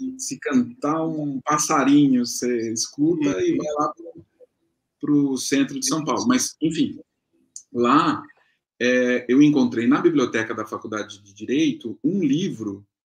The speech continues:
de um Vedovato, que era Giuseppe Vedovato, que era sobre direito internacional, era sobre organizações internacionais, até foi a disciplina que me fez entrar na puc. E foi no primeiro ano.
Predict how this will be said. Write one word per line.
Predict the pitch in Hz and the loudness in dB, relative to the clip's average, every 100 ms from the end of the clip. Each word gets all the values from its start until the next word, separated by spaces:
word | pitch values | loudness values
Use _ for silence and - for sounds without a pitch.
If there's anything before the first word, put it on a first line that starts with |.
| _ _ _ _ _ | _ _ _ _ _
de | 110 | 2
um | 170 | 4
Vedovato, | 156 165 185 135 123 - - _ _ _ _ _ _ _ _ - | 4 2 0 0 -2 -4 -18 _ _ _ _ _ _ _ _ -4
que | |
era | 131 127 | 2 2
Giuseppe | 117 151 107 135 143 131 | 4 2 2 0 0 -4
Vedovato, | 113 107 98 - _ _ _ _ _ _ _ _ - | -6 -6 -8 -14 _ _ _ _ _ _ _ _ -4
que | 196 | 2
era | 151 151 | 4 2
sobre | 165 170 170 | 0 -2 0
direito | 175 156 151 | 0 0 0
internacional, | 160 160 160 160 202 156 120 - _ _ _ _ _ - | -2 -2 -2 -4 -4 -6 -6 -12 _ _ _ _ _ -10
era | 110 113 | -6 -6
sobre | 110 135 123 127 - | -4 -4 -2 -4 4
organizações | 156 170 160 151 147 127 - 180 202 | 6 6 6 4 4 0 -2 -4 -4
internacionais, | 151 123 110 - 98 92 | -4 -4 -4 -6 -6 -8
até | 107 - 143 | -8 -4 -4
foi | - 156 | -2 -2
a | 156 | -2
disciplina | - - 139 147 180 | -4 -8 0 0 -2
que | - 185 220 _ _ _ - | -12 -14 -14 _ _ _ 0
me | 139 | 2
fez | 147 135 139 151 | 4 4 2 2
entrar | 156 143 139 | 0 0 0
na | 156 | 0
puc. | 156 127 - - _ _ _ _ _ _ | -4 -12 -14 -20 _ _ _ _ _ _
E | 156 | -2
foi | 151 208 | 4 4
no | 233 | 4
primeiro | 202 165 208 180 | 0 2 4 4
ano. | 110 95 | 2 -2